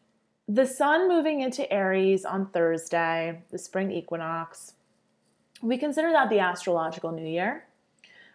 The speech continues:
But the new moon in Aries is kind of like the unofficial astrological new year, 'cause new moons are really when we start things. So the new moon is gonna be on Tuesday,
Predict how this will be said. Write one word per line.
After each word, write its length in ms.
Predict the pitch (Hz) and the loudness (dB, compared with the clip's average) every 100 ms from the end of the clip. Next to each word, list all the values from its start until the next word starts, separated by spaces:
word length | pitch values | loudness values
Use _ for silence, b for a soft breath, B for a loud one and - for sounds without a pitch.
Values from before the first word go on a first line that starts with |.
| - | 2
But 140 | 254 | 4
the 80 | 262 | 4
new 260 | 262 269 294 | 4 2 2
moon 220 | 285 254 | 2 2
in 100 | 233 | 2
Aries 400 | 208 202 202 202 | 4 4 2 0
is 80 | - | -10
kind 240 | 208 196 | -4 -4
of 60 | 180 | 0
like 260 | 170 170 | 0 0
the 160 | 180 - | -8 -6
unofficial 720 | 302 311 - 160 - - 113 - | -4 -4 -4 -8 -6 -4 -4 -4
astrological 680 | 170 - 165 165 156 156 151 | -8 -6 -4 -4 -8 -10 -10
new 180 | 156 151 | -10 -8
year, 400 | 85 - 208 - | -8 -10 -14 -20
'cause 180 | - 202 | -12 -6
new 160 | 220 254 | -4 -2
moons 340 | 233 208 196 | 0 0 -2
are 80 | 175 | -2
really 280 | 165 165 170 | 0 0 0
when 180 | 160 | -2
we 80 | 156 | -8
start 320 | - 135 131 | -12 -12 -12
things. 540 | - - - 247 - - b b b b | -10 -12 -12 -16 -16 -20 b b b b
So 720 | - - 247 233 226 220 220 | -10 10 12 12 12 8 4
the 60 | 233 | 4
new 260 | 233 254 320 | 2 2 2
moon 260 | 311 277 | 2 4
is 120 | 254 | 2
gonna 160 | 254 226 | 2 -2
be 100 | 220 | 2
on 140 | 214 | 0
Tuesday, 800 | 202 - 226 220 208 196 190 190 | 0 -4 -4 2 6 6 4 2